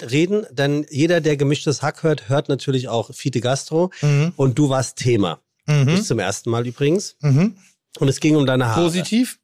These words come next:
Speaker 1: Ja, positiv.
Speaker 2: Ja.
Speaker 1: So, und es ging um deine Haare.
Speaker 2: Ja.
Speaker 1: Und wir wissen ja nun wirklich, Tim
Speaker 2: Ja.
Speaker 1: Melzer hat wirklich schönes Haupthaar.
Speaker 2: Ich hab
Speaker 1: Sehr,
Speaker 2: re-, und ich
Speaker 1: sehr
Speaker 2: hab
Speaker 1: sch-,
Speaker 2: volles Haupthaar.
Speaker 1: sehr schönes
Speaker 2: Und,
Speaker 1: Haupthaar.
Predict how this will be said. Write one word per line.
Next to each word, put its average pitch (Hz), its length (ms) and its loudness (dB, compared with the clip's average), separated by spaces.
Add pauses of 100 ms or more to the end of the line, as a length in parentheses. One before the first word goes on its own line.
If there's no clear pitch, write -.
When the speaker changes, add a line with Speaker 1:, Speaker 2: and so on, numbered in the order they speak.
Speaker 1:
Ja, 127 120 -2
positiv. 104 600 -6
Speaker 2:
Ja. 156 180 0 (420)
Speaker 1:
So, 120 80 -2
und 113 80 2
es 110 120 -2
ging 151 160 2
um 165 120 4
deine 135 220 2
Haare. 101 440 -4
Speaker 2:
Ja. 156 180 0 (1600)
Speaker 1:
Und 123 240 -2
wir 131 140 2
wissen 160 260 0
ja 170 140 4
nun 151 200 2
wirklich, 156 560 -2 (200)
Tim 151 140 0
Speaker 2:
Ja. 143 60 2
Speaker 1:
Melzer 143 400 0
hat 120 240 -4
wirklich 143 340 -2
schönes 143 480 0
Haupthaar. 95 440 -4
Speaker 2:
Ich - 100 -6
hab - 60 0
Speaker 1:
Sehr, 113 240 0
Speaker 2:
re-, 190 180 0
und 143 120 -2
ich 139 60 0
Speaker 1:
sehr 127 140 2
Speaker 2:
hab 104 60 0
Speaker 1:
sch-, - 120 -10
Speaker 2:
volles 185 340 0
Haupthaar. 151 400 0
Speaker 1:
sehr 135 180 2
schönes 220 360 2
Speaker 2:
Und, - 60 -6
Speaker 1:
Haupthaar. 92 440 -6